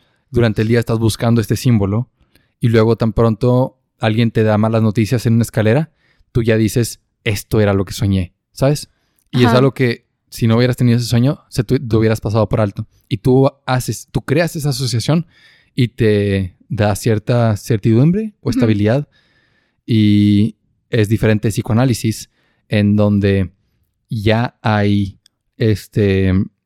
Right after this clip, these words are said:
Speaker 1: según las culturas y como el, la con-, el consciente colectivo, ¿no? Que es nada más como, este, convenciones, imágenes que com-, que compartimos, este, ideologías. Am,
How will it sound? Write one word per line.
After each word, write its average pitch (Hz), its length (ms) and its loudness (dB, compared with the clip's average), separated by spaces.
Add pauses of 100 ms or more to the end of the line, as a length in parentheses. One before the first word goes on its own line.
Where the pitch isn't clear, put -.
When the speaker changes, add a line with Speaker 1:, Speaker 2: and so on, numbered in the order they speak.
(200)
Speaker 1:
según 104 1040 2 (540)
las 101 340 -2
culturas 143 760 -2 (100)
y 101 480 2 (120)
como 101 220 0
el, 104 200 -4
la 104 180 -4
con-, 113 240 -2
el 104 140 -6
consciente 110 420 -2
colectivo, 123 500 -2 (240)
¿no? 139 220 -2
Que 117 80 -6
es 101 60 -4
nada 110 120 0
más 104 80 -6
como, 107 300 -2 (240)
este, 107 400 -4 (240)
convenciones, 104 960 0 (360)
imágenes 120 500 -2
que 131 340 -2
com-, 127 180 -4 (180)
que 120 140 -2
compartimos, 101 800 -4 (380)
este, 107 520 -4
ideologías. 113 920 -2 (420)
Am, 98 520 0